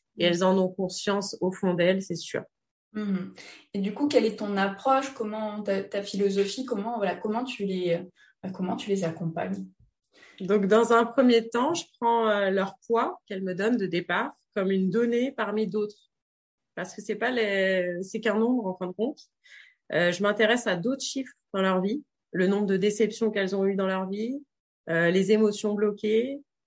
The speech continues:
Speaker 1: euh, le nombre d'insatisfactions personnelles, leurs frustrations, leurs projets avortés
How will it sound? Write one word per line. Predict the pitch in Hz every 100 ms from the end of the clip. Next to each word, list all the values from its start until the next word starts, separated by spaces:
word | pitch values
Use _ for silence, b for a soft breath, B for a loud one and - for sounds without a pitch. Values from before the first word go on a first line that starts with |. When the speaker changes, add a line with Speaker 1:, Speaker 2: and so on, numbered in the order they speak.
| -
Speaker 1:
euh, | 165 170 170
le | 180 196
nombre | 226 220
d'insatisfactions | 220 233 233 226 220 202 196 208
personnelles, | 196 190 196 196 233 254
leurs | 214 190 -
frustrations, | 208 208 196 185 - 214 240 269 _ _ _
leurs | 170 170 -
projets | - 247 226 233
avortés | 214 202 196 - 208 240